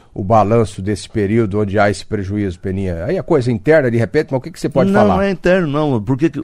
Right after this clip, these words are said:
Speaker 2: por que que o, o cidadão que tá há quarenta, cinquenta anos na agropecuária vai no Banco do Brasil fazer custeio?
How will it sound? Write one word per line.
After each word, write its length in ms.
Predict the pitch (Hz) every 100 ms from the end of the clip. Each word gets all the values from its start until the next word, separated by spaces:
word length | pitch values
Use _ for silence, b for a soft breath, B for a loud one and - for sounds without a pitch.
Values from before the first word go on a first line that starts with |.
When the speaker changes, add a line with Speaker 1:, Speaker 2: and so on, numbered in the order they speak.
| 117
Speaker 2:
por 200 | 131 139
que 160 | 156
que 140 | 151 147
o, 420 | 135 120 110 101
o 60 | 107
cidadão 540 | - 110 107 107 120
que 120 | 117
tá 360 | 113 110 104 98
há 140 | 95 95
quarenta, 560 | 104 101 120 127 -
cinquenta 520 | 92 104 98 156 156 127
anos 180 | 117
na 160 | 107 101
agropecuária 600 | 107 98 92 92 113 131
vai 140 | 117 123
no 120 | 110
Banco 180 | 113 104
do 80 |
Brasil 340 | 101 101 95 104
fazer 260 | 101 95 92
custeio? 580 | 95 - - 98 76